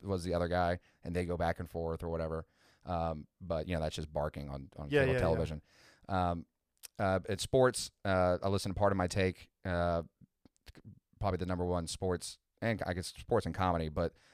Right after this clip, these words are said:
Speaker 1: I j-, I, I like, like, their perspective 'cause it's just, like, the regular guy at a bar watching a game, and, and instead of, like, a button-up guy in a suit talking about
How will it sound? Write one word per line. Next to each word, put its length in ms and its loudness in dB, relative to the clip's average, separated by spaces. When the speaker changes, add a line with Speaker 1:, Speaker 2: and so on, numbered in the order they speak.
Speaker 1:
I 100 0
j-, 140 -2
I, 100 0
I 100 0
like, 300 0
like, 140 -6
their 140 0
perspective 520 -4
'cause 340 -6
it's 140 -4
just, 120 0
like, 120 2
the 80 2
regular 340 4
guy 480 4
at 100 0
a 40 0
bar 320 4
watching 300 0
a 60 -4
game, 340 -2
and, 180 -8
and 120 -8
instead 260 -4
of, 140 -4
like, 140 -2
a 60 -2
button-up 360 -4
guy 160 -2
in 80 -2
a 40 -4
suit 380 -6
talking 320 -2
about 260 -4